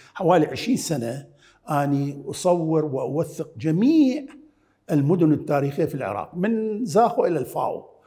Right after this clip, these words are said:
ما خليت مدينة ما زرتها كذا مرة وصورتها، صورت الجوامع والكنائس والخانات والحمامات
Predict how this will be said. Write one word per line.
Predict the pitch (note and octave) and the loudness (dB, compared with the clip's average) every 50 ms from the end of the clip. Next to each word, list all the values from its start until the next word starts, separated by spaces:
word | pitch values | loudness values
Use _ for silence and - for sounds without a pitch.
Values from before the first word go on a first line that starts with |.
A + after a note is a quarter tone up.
| _ _ _ | _ _ _
ما | G3 A3 | 0 0
خليت | A3 - G#3 G3+ F3 E3 F3+ F#3+ F#3 F#3+ F#3 D#3+ | 2 2 0 0 2 4 4 4 2 0 -4 -4
مدينة | D3 C#3 A#2 C3 D3+ D#3+ D#3 D#3+ D#3+ D#3 D3+ D#3+ E3+ - - - - _ _ | -4 -4 -4 -4 -2 0 0 0 0 -2 -4 -6 -8 -10 -18 -20 -20 _ _
ما | C3+ B2+ C3 | -6 -6 -2
زرتها | A2+ C#3 D3 E3+ E3 - B2+ C#3+ | 2 2 2 2 2 0 -4 -6
كذا | - - A#3 A#3+ A3 G#3 G3 F#3 | -2 0 2 2 4 4 2 2
مرة | F3+ F#3 E3+ D#3+ D#3+ E3+ E3 E3 E3+ | 0 0 -2 0 -2 0 0 0 0
وصورتها، | E3 C#3+ G#2 - B2 G#2+ F#2 B2 D#3 G3 A#3 A#3+ G#3 A3+ F#3+ F#3+ F#3+ F#3 F#3 F#3+ F3+ F#3 - - - _ | -2 -2 -4 -6 -8 -10 -8 -4 0 2 4 4 4 2 0 -2 -2 0 0 -2 -2 -6 -10 -20 -20 _
صورت | - - E3 D3 C3+ C3 - E3 | -4 0 2 2 2 0 -2 -6
الجوامع | B2 G#2+ A#2+ C3+ C3+ C#3+ D3+ D3+ D3 D3 C3+ | -8 -4 -4 -2 0 0 0 0 -2 -2 -4
والكنائس | G#2+ A#2+ B2+ A#2 - C#3+ C#3 C3+ C#3+ C#3 C3+ C#3 B2+ - | -4 -4 -6 -6 -6 -8 -8 -6 -6 -6 -6 -8 -8 -6
والخانات | D3+ C3+ - - - C3+ A#2+ A#2 B2+ C#3 C3+ B2+ B2 F3 | -6 -8 -8 -6 -6 -6 -6 -4 -4 -4 -6 -6 -6 -8
والحمامات | C#3 A#2 - - E3 C3+ B2+ C3 A#2 - - D3 D3+ C3 - _ | -10 -10 -8 -8 -10 -8 -6 -8 -8 -8 -6 -6 -8 -8 -10 _